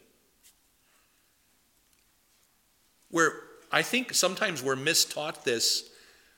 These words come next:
or some of us were when we were children. I don't think we're mistaught it today, but did you know that all of the animals were also made from the dust as well as man? That's Genesis two nineteen.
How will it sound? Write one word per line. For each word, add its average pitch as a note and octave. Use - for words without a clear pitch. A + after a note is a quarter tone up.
or C3+
some G3
of F3
us C#3
were C3
when B2+
we C3
were A#2
children. A2+
I -
don't C3+
think D#3+
we're A#2+
mistaught B2+
it G#2+
today, A2+
but G2
did C#3+
you F3+
know G#3+
that G#3
all D3+
of E3+
the D3
animals C#3+
were C3
also C3+
made C3
from C#3+
the B2
dust A#2+
as A2+
well A#2
as A2+
man? A2
That's D3
Genesis F3
two F3
nineteen. B2